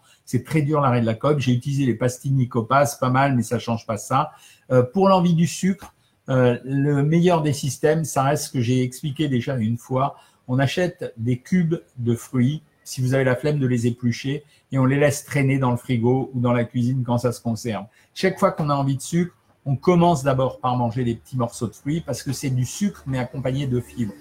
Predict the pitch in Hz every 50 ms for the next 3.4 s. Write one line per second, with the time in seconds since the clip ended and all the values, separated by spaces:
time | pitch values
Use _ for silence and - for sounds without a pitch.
0 | - - - - - 127 127 131 135 151 151 151 170 175 156 - - 139 - -
1 | 139 131 131 127 135 127 120 - 127 120 117 120 135 151 175 190 175 190 185 185
2 | 175 - 180 180 - - 151 143 - 147 127 - 139 131 120 107 _ _ _ _
3 | _ _ - - 147 127 120